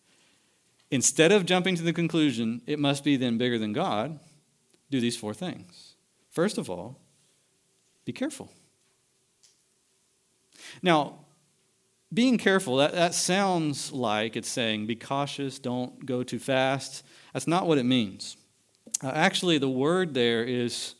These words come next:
pay attention, observe, even guard something. Like, watch over it in such a careful way that you're guarding it and protecting it. It, it's a very, it's a different word.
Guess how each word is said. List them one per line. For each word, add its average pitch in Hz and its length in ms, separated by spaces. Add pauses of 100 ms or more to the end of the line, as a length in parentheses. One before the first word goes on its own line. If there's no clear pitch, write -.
(280)
pay 151 220
attention, 131 580 (1600)
observe, 120 1000 (1400)
even 139 480
guard 117 560 (680)
something. 110 480 (1500)
Like, 123 160
watch 143 360
over 143 320
it 110 200
in 127 160
such 147 200
a 139 60
careful 143 460
way 123 220
that 117 120
you're 117 140
guarding 117 500
it 104 160
and 110 140
protecting 107 540
it. 92 120
It, 120 140
it's 147 160
a 160 60
very, 175 280
it's 139 140
a 180 40
different 175 300
word. 151 180